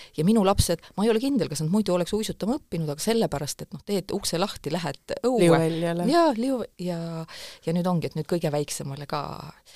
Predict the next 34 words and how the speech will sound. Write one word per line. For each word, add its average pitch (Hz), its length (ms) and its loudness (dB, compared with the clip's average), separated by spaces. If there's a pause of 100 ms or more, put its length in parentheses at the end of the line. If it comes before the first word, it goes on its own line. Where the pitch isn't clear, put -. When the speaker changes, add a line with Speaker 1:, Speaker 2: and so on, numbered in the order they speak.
(320)
Speaker 1:
o-, - 140 0 (160)
os-, - 180 -10
osta-, - 320 0
ostame 156 320 2
uisud, 170 400 2
et, - 240 -8
et - 240 -10
ka 175 160 2
kahepoolene 151 680 2
ilmselt, 135 560 -8
äh, 156 640 -12
noh, - 240 -12 (420)
õp-, - 240 -8
õpib 143 340 -4
väga 147 240 -4
kiiresti 135 460 -6
selle 135 220 -8
ära, 131 180 -6
kuidas - 200 -12
jääl 131 240 -6
liikuda. 127 380 -14 (200)
Speaker 2:
No 202 100 0
minu 196 180 6
kahepoolene 180 520 2
oli 165 160 -2
jääl. 156 280 -6 (440)
Speaker 1:
No 214 160 6
vot, 381 120 0 (200)
täpselt. - 240 2
Speaker 2:
Väga 196 320 8
ilusti 185 320 4
sai 180 220 4
hakkama, 175 340 -2
aga 170 140 2